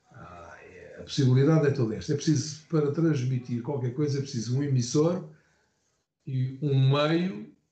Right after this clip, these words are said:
e um, um, portanto, um, um, um transmissor e um receptor, e um, e um canal. E é, e é a técnica da co-, descodificação. Algo que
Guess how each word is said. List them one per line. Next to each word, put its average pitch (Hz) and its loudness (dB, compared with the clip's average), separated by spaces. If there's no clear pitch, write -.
e 135 -12
um, 139 -12
um, 123 -16
portanto, 120 -4
um, 110 -6
um, 110 -6
um 110 -2
transmissor 143 4
e 185 4
um 165 4
receptor, 104 -6
e 117 2
um, 165 4
e 156 4
um 151 4
canal. 139 -4
E 131 -2
é, 147 -2
e 143 -2
é 143 0
a 135 0
técnica 151 0
da 151 2
co-, 156 0
descodificação. 156 -2
Algo 175 -2
que 175 -4